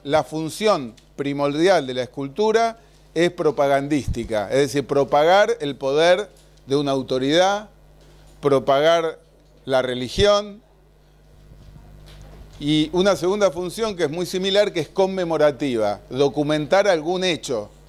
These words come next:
¿no? Fundamentalmente el relieve es conmemorativo. Bueno, vamos con, este, esculturas de bulto. Entonces vamos a ver, este,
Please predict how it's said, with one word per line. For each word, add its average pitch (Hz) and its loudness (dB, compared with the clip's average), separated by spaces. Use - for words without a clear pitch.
¿no? 175 0
Fundamentalmente 151 0
el 160 0
relieve 165 2
es 185 -4
conmemorativo. 127 -2
Bueno, 143 0
vamos 226 0
con, 226 -6
este, 151 -6
esculturas 175 2
de 175 -4
bulto. 131 -6
Entonces 123 -6
vamos 180 0
a 180 4
ver, 196 4
este, 135 0